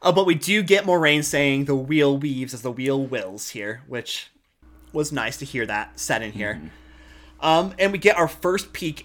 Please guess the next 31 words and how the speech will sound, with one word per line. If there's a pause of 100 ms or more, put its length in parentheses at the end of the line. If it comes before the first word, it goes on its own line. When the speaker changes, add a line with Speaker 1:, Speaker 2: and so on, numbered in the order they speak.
Speaker 1:
into
the
ways. (920)
So
I
just
want
your
thoughts
on
what
we
saw
so
far
of
the
ways,
like,
the
quick
glimpse
that
we
have,
'cause
we're
gonna
spend
the
next